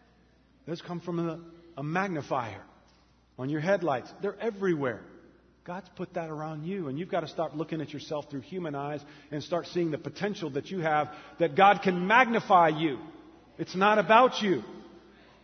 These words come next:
Everyone, and I like this, this image here, 'cause what do you see here? You see rays.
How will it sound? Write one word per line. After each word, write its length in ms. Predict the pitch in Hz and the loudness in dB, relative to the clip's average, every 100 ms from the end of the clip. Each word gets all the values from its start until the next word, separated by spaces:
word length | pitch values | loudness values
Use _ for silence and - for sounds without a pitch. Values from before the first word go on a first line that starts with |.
| - _ _ _ _ _ - - 214 | -20 _ _ _ _ _ -20 -4 4
Everyone, 640 | 254 226 226 185 139 95 123 | 4 6 4 4 0 -2 -4
and 100 | 165 | 0
I 60 | |
like 240 | 180 185 180 | 2 2 2
this, 200 | 165 - - | -4 -4 -6
this 180 | 160 | -4
image 300 | 160 151 131 | -2 -2 -4
here, 220 | - 151 - | -2 -4 -4
'cause 220 | 135 135 | -10 -8
what 100 | 175 | -4
do 80 | 190 | -2
you 80 | 156 | -4
see 240 | - 170 | -2 -2
here? 280 | 139 156 117 | 0 0 0
You 100 | 139 | -8
see 180 | - 131 | -12 -14
rays. 720 | 104 143 131 107 92 - - | -10 -8 -8 -10 -14 -20 -20